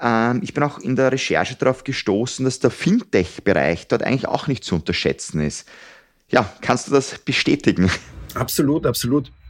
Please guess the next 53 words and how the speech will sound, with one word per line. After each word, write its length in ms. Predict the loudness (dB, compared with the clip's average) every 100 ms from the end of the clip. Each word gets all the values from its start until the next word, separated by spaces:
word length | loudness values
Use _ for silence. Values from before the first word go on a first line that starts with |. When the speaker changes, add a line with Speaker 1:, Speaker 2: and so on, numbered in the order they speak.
| -20 -4
Speaker 2:
Schau, 300 | 2 2 2 -6 -2
die, 340 | 2 4 2
du, 160 | 0 -2
du 140 | 0
hast 200 | 0 0
hier, 300 | 2 4 4 0 -12 -2
das 160 | 0
ist 140 | 0 -4
vor 200 | 0 2
allem 120 | 2
ein, 180 | 0 -2
ein, 280 | -2 -4 -2
ein, 460 | -4 -4 -6 -8 -12 -20 -20 -14 2
ein 80 |
Investment 400 | 2 4 2 2
aus 160 | 2 2 -2
Argentinien 540 | 0 0 0 2 2
heraus. 380 | 4 2 0 4
Ähm, 280 | 4 4 0
es 140 | -4
gibt 140 | -2
also 140 | -2 0
der 60 |
größte 300 | 2 2 2
Marktplatz 520 | 2 2 -2 -2 -2 -2
wie 80 |
Amazon 540 | -2 2 2 2 2 2
oder 160 | -2
Alibaba, 500 | -2 -2 0 0 0
nennt 220 | 0 -2 -2
sich 260 | -6 -2
in, 180 | 0 0
in 140 | -2
Lateinamerika 800 | 0 0 0 0 2 2 2 -2 -4 -20 -4
Mercado 560 | -4 0 2 4 2 0
Libre. 500 | 0 2 4 2 0 -8 -18 -18 -6
Äh, 160 | -2
das 120 | 2 2
ist 40 |
immerhin 280 | 4 4 4
ein 100 | 4
Investment 560 | 4 4 2 0 0 0
von 320 | 0 0 0
fünfundsechzig 720 | -2 0 2 0 -2 -6 -2
Milliarden 540 | -2 0 0 -2 0 2
U-S-Dollar, 400 | 2 2 0 0
also 140 | -2
börsennotiert 600 | 0 2 2 0 0 0
in 100 | 2
den 100 | 2
U 100 | 0
S 120 | -2
A. 280 | -2 -2 -2